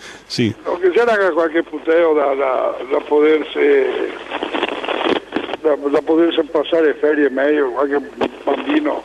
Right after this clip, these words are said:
Speaker 2: o chi quattro.
Speaker 1: Non so se per genere di conforto sia previsto anche questo, bisognerebbe chiedere a chi ha speso un sacco di soldi pubblici per far fare le ferie a qualcuno. Se io vado in ferie e me le pago di tasca mia, non certo le faccio pagare agli altri,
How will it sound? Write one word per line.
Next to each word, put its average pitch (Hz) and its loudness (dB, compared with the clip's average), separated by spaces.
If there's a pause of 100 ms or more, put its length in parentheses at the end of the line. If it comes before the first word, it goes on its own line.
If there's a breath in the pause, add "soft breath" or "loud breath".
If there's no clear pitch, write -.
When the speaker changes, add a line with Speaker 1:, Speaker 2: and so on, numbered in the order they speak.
(200)
Speaker 2:
o 143 -4
chi 156 -2
quattro. 143 0
Speaker 1:
Non 143 4
so 185 2
se 170 -2
per 160 0
genere 160 2
di 147 2
conforto 139 0
sia - -2
previsto 123 -2
anche 120 0
questo, 110 0
bisognerebbe 127 0
chiedere 127 0
a - -2
chi - -2
ha 131 0
speso - -2
un 143 0
sacco 139 -2
di 143 2
soldi 135 0
pubblici 143 0 (320 loud breath)
per 135 0
far 131 -2
fare 135 0
le 123 0
ferie 120 -2
a - -4
qualcuno. 104 2 (260 loud breath)
Se - -2
io 175 4
vado 147 2
in 143 0
ferie 147 0
e - 2
me 143 2
le 131 2
pago 131 2
di 127 2
tasca 123 -2
mia, 127 4
non 135 2
certo 120 0
le 107 2
faccio 113 -2
pagare 98 -2
agli 92 0
altri, 87 -4